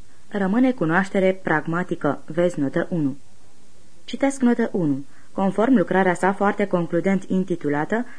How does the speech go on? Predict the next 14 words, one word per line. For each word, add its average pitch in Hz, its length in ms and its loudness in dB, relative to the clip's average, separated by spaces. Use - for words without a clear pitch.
Epistola 226 640 0
de 196 260 4
Secretis 202 800 -2
Operibus 180 680 0
Artis 185 440 0
et 202 240 0
Nature 208 520 0
et 202 300 0
de 180 240 4
Nullitate 196 760 0
Magiae. 185 560 0
Încheiat 170 440 0
notă 190 360 0
unu. 135 260 -2